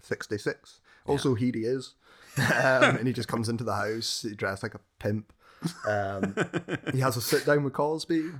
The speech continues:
Speaker 1: Cosby's like, "I don't want you marrying her," and he's like, "Yeah, yeah, well, she's
Speaker 2: You're
Speaker 1: she-"
Speaker 2: robbing the cradle. Some
Speaker 1: Yeah.
Speaker 2: would say she's robbing the grave.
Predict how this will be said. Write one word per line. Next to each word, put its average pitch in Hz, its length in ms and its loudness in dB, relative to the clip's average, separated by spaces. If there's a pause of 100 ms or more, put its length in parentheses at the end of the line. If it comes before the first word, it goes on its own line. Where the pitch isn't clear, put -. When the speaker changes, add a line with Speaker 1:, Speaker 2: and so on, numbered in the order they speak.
(420)
Speaker 1:
Cosby's 120 440 0
like, 113 140 -2
"I 107 60 0
don't 104 120 -2
want 95 120 -8
you 92 80 -10
marrying 123 480 0
her," 131 180 -6
and 123 80 -8
he's 120 140 -4
like, 117 80 -2
"Yeah, 180 260 -2
yeah, 110 300 -2
well, 104 240 -4
she's 120 260 2
Speaker 2:
You're 101 160 4
Speaker 1:
she-" 98 60 4
Speaker 2:
robbing 95 320 2
the 90 80 -4
cradle. 123 400 0
Some 247 220 -2
Speaker 1:
Yeah. - 40 0
Speaker 2:
would 101 140 -2
say 101 100 -2
she's 143 320 -6
robbing 98 240 -2
the 135 60 -6
grave. 143 420 -6